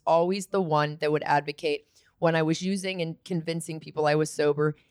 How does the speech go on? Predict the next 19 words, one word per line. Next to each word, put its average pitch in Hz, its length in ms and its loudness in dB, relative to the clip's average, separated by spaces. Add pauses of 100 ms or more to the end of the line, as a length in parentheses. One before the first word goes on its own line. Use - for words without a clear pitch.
He 190 160 -2
believed 175 400 0
me 160 160 -2
and 156 100 -2
he, 156 300 -4
and 156 140 -6
he 165 80 -6
fought 151 400 0
for 160 100 -6
me. 151 220 -4
He 156 100 -8
said, 151 220 -8
you 151 80 -12
know, 139 60 -14
people 156 440 -4
were, 165 140 -4
had 160 180 -2
suspicions 175 680 -6
and 151 100 -4